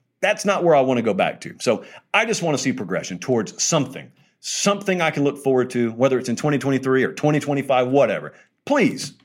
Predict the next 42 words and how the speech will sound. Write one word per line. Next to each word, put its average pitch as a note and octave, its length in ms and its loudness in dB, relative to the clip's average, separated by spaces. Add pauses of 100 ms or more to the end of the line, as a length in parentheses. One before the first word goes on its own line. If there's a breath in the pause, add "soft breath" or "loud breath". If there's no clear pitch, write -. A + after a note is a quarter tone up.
(200)
I-, - 180 -2
I've D#3+ 100 -2
twisted A3+ 360 2
in F3+ 100 2
the E3 60 2
wind D3 200 2
long B2 180 4
enough. A#2 200 0 (180)
Just D#3+ 240 -4
gimme, G#2+ 220 0
just - 460 -10
build E3 380 4
towards G2+ 420 -2
something. - 400 -8 (460 loud breath)
And A2 80 -4
that's C3+ 160 -4
the B2 80 -2
mood A#2+ 180 4
tracker. - 380 -6 (160 soft breath)
So - 140 0
I'm B3+ 160 2
listening. C4 480 0 (380)
I'm E3 200 -2
taking G#3 380 0
suggestions E3 640 0
from B2 160 2
you A2 120 4
guys, G2 340 2 (240 loud breath)
which D#3+ 220 0
programs D#3+ 480 0
you D#3 80 -2
want D3+ 220 0
us B2 100 -4
to C3 80 -4
hit. C#3 200 -2
Now, C#3 140 0
eventually A3 360 -2
I'm F3 80 0
gonna D#3+ 120 0
hit C#3+ 120 2
'em B2+ 100 0
all G#2 380 0